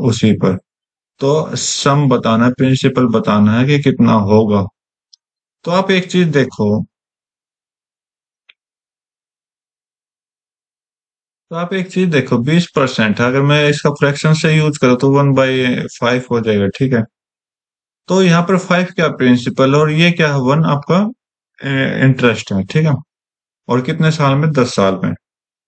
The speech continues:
ओके, चलो आपको इससे समझ नहीं आ रहा तो मैं आपको एक तरीका और दे रहा हूँ। मान लो principle पी है और पी को बीस परसेंट से बीस बटे सौ कर दो into में दस साल।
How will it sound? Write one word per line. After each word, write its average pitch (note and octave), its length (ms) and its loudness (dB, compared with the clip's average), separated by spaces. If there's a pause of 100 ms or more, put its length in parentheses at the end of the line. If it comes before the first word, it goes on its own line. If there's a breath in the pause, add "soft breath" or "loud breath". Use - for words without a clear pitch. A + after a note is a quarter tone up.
(160)
ओके, A2+ 280 -4 (600 loud breath)
चलो F3 180 0
आपको F3+ 280 2
इससे F3 280 0
समझ E3+ 280 4
नहीं E3 120 4
आ D#3+ 100 2
रहा D3+ 80 0
तो D3+ 140 -6
मैं D3+ 120 -2
आपको C#3+ 260 0
एक C3 180 0
तरीका A#2+ 280 0
और A2+ 120 2
दे A2 140 2
रहा A2 120 2
हूँ। A2 120 -6 (600)
मान C#3+ 220 0
लो E3+ 60 0
principle E3+ 540 2
पी C#3 300 0
है A2+ 260 0 (400)
और B2 60 -4
पी D3 300 0
को F3 140 2
बीस D#3+ 320 0
परसेंट C#3 440 0
से B2+ 180 0
बीस C#3 380 0
बटे B2+ 160 2
सौ A#2+ 260 2
कर G#2 180 0
दो A#2 340 2
into C3 280 4
में C#3+ 180 2
दस A#2 140 2
साल। F#2 320 -4